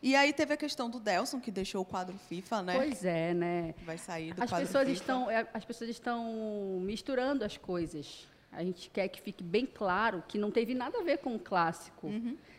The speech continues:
Speaker 2: Não teve nada a ver com o clássico, nem com outros jogos que ele vem fazendo.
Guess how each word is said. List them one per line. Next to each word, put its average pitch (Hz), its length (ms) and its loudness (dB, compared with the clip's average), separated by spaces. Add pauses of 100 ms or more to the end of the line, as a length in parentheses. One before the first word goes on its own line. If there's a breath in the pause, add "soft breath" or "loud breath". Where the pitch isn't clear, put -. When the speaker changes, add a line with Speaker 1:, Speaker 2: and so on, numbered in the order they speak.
Speaker 2:
Não 208 100 0
teve 233 160 6
nada 214 140 2
a - 40 -4
ver 202 80 2
com 196 120 2
o 190 40 -2
clássico, 196 440 2
nem 240 260 2
com 320 180 0
outros 240 680 0 (180 loud breath)
jogos 196 440 2
que - 80 -4
ele 196 160 -2
vem 190 180 0
fazendo. 190 640 0